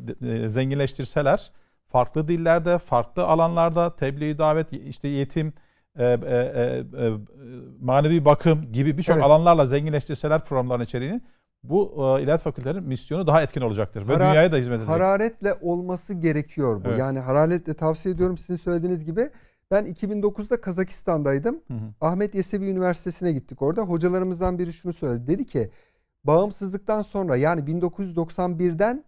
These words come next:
Speaker 2: iki bin dokuza kadar on sekiz senelik süre zarfında beş yüz bin Kazak Müslüman Hristiyanlığa geçmiş.
Speaker 1: Ee,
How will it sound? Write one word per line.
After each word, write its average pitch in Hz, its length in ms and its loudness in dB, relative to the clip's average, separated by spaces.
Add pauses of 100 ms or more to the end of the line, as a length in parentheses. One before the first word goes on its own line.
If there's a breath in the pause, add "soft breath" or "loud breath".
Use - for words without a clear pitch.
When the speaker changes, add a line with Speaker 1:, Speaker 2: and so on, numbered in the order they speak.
Speaker 2:
iki 175 220 -12
bin 185 140 -4
dokuza 175 340 -4
kadar 127 300 0 (140)
on 202 160 0
sekiz 185 360 -10
senelik 160 380 -4
süre 196 220 0
zarfında 185 560 -2 (300 soft breath)
beş 196 380 0
yüz 170 320 -4
bin 220 240 -4
Kazak 185 440 -4
Müslüman 180 440 -8
Hristiyanlığa 160 600 -2
geçmiş. - 540 -8 (400)
Speaker 1:
Ee, 117 320 2